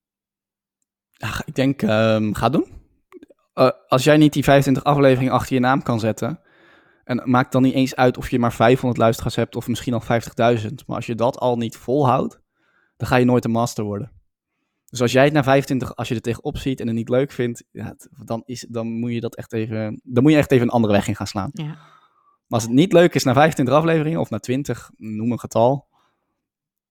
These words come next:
Speaker 1: Ja, het is zo zonde dat je dan naar die podcast kijkt van mensen en dan,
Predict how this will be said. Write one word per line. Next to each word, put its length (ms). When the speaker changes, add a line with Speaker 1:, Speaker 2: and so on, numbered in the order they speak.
Speaker 1:
Ja, 220
het 120
is 100
zo 160
zonde 340
dat 140
je 60
dan 280
naar 160
die 100
podcast 400
kijkt 240
van 160
mensen 320
en 80
dan, 240